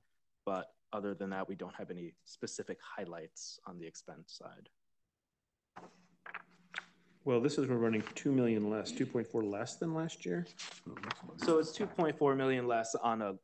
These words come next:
Speaker 1: larger budget. But i-, if you go back to where we were percentage-wise last year,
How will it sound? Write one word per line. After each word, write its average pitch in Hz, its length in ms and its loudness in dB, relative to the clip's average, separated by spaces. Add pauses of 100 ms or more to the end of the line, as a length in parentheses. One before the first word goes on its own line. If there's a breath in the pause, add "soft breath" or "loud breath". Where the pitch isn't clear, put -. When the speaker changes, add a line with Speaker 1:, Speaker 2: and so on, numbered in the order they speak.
(160)
Speaker 1:
larger 104 460 0
budget. 98 540 -8
But 123 140 0
i-, 123 100 0
if 120 220 -4
you 107 300 -4
go 110 180 -2
back 104 400 -2
to 107 120 -6
where 92 480 -6 (320)
we 107 100 -4
were 95 180 -6
percentage-wise 98 1300 -4 (100)
last 92 440 -6
year, 82 420 -12